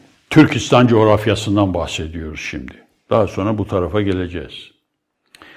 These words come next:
Türkistan coğrafyasının ikinci kıdemli tarikatı Kübreviye tarikatıdır.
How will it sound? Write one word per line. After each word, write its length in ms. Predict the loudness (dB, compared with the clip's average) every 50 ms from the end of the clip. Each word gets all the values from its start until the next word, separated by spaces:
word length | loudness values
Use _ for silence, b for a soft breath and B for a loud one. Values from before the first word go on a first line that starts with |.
| b b b b 2
Türkistan 720 | 8 10 10 10 10 8 6 6 6 6 6 6 8 8
coğrafyasının 1000 | 8 8 10 10 10 8 8 6 4 2 2 2 2 4 6 6 6 6 6 4
ikinci 600 | 2 2 4 4 6 6 6 6 6 4 4 4
kıdemli 580 | 4 4 6 8 8 8 8 8 8 6 6
tarikatı 840 | 6 4 4 4 4 2 2 0 -2 0 2 4 4 4 4 2 -2 B B B B B B B 2
Kübreviye 880 | 8 8 10 10 10 8 6 6 6 6 4 4 4 4 4 4 2
tarikatıdır. 960 | 2 0 0 2 0 0 -2 -4 -6 -6 -6 -10 -10 -10 -12 -12 -14 -20 _